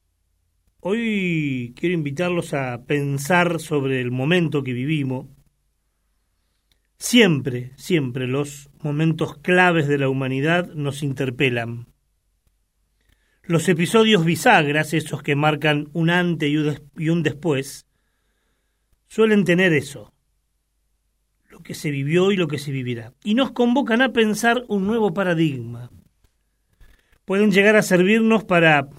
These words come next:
reflexionar o re-reflexionar cómo construimos nuestras existencias luego de lo sucedido, de qué manera nos paramos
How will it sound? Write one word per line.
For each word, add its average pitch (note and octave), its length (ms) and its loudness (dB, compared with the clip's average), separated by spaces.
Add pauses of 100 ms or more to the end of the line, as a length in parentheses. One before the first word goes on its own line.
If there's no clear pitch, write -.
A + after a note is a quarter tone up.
(960)
reflexionar E3 960 -2
o E3 160 0
re-reflexionar D#3 1600 0 (1160)
cómo G#3+ 320 2
construimos G3 920 2
nuestras D#3+ 480 -2
existencias F3+ 880 -2
luego F3+ 420 4
de D#3 80 0
lo C#3+ 80 -2
sucedido, C#3+ 720 -4 (1900)
de D3 160 -10
qué G3 140 -2
manera F3+ 480 2
nos B2+ 160 -6
paramos C#3+ 640 0